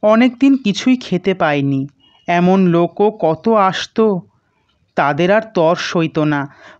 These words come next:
পাতে গরম খিচুড়ি পড়া মাত্র খাওয়া শুরু করত।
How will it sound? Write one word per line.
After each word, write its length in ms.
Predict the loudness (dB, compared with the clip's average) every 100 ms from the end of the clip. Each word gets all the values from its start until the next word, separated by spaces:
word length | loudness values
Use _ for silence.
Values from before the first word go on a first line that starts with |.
| -2
পাতে 380 | 0 0 -2 -2
গরম 420 | 0 0 0 -2
খিচুড়ি 520 | -4 -6 -2 -2 -2
পড়া 320 | 0 0 0
মাত্র 540 | 0 -2 -4 -2 -2 -2 -8 -14
খাওয়া 360 | -4 -2 0
শুরু 320 | -2 -4 -4
করত। 540 | -2 -6 -6 -6 -4